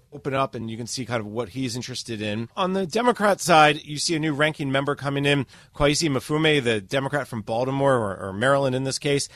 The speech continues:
Another interesting, again, another Maryland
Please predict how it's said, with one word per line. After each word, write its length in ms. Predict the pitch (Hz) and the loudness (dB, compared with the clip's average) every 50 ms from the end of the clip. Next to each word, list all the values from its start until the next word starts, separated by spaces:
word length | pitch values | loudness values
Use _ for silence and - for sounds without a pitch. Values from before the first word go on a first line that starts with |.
| - - - - - - | -20 -20 -20 -18 -10 -4
Another 320 | 165 151 170 190 175 170 - | 2 4 4 4 4 2 -4
interesting, 560 | 175 - 165 151 - 175 175 170 165 160 156 | -4 -6 -6 -6 -6 -4 -2 -2 -2 -2 -4
again, 240 | 123 117 139 123 104 | -6 -4 -4 -4 -4
another 500 | 104 110 110 123 135 135 147 143 139 120 | -4 -2 0 0 2 2 2 2 2 0
Maryland 760 | 107 107 107 113 117 127 135 139 143 143 139 135 120 - | -2 -4 -2 0 0 0 0 0 0 0 0 -2 -4 -8